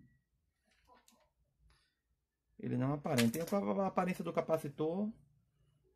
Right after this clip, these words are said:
E ele é mais, tá mais pesado, né, do que o outro.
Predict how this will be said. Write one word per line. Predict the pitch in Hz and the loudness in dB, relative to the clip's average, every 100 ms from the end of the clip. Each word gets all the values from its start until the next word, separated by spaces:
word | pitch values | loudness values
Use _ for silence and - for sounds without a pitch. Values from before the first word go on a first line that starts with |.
| _ _ _ | _ _ _
E | 135 156 | -2 0
ele | 180 | 0
é | 185 | 0
mais, | 180 196 220 - | 2 2 0 -2
tá | - | 0
mais | 170 208 - - - - - _ | 2 2 -2 -10 -16 -20 -20 _
pesado, | - 147 123 127 127 120 | -2 0 2 4 4 2
né, | 143 | 0
do | 208 - | 0 -2
que | 143 | 0
o | 127 | 2
outro. | 113 110 | 2 0